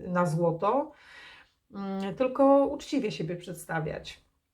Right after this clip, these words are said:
Ym, tutaj jest też w pierwszym półroczu ogromny nacisk na doinformowywanie, doszkalanie, doszukiwanie się wiedzy, tak? Paź mieczy jest, y, poszukujący.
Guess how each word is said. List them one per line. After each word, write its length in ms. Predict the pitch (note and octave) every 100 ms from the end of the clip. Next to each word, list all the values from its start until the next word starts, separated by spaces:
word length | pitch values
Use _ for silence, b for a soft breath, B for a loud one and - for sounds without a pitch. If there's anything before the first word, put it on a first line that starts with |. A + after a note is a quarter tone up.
| _ _ _ _ _ _ _ _ - - _ A3+ G3+ G3 F#3+ F#3+ F#3 F#3 F#3 F#3
Ym, 240 | F#3 F#3+ F3 _ _ _ _ _ _ _ b b b _
tutaj 320 | A#3 A#3 A#3
jest 200 | A3+ A3+
też 320 | A3+ A#3+ A#3+ -
w 280 | - A3+ -
pierwszym 340 | G#3+ G#3+ G#3+
półroczu 500 | A3 G#3 F#3 F3+ A3
ogromny 560 | F#3+ G3 G3 G3+ G3+ G3
nacisk 640 | F#3 F3+ - G3 - -
na 420 | F#3 F3+ F3+ F#3+ F#3
doinformowywanie, 1200 | D#3 - G#3+ - G#3 G3 G3 F#3+ F3 F#3+ E3+ E3
doszkalanie, 800 | F#3 G3 - G3+ F#3+ F#3 F3+ D#3+
doszukiwanie 800 | G3 G3 A3 - G3 G3+ G3 G3
się 180 | - E3+
wiedzy, 440 | F3+ F3 D#3+ D#3
tak? 400 | D#3 F3+ A3 - B B B B _
Paź 340 | - G3+ G3+ G#3+
mieczy 440 | G#3 A3 - A#3
jest, 520 | G3 F#3 F#3 - -
y, 340 | A3 F#3+ F3+ F3+
poszukujący. 1080 | A3+ - A#3 A3 G#3+ G3+ G3+ D#3 - F3+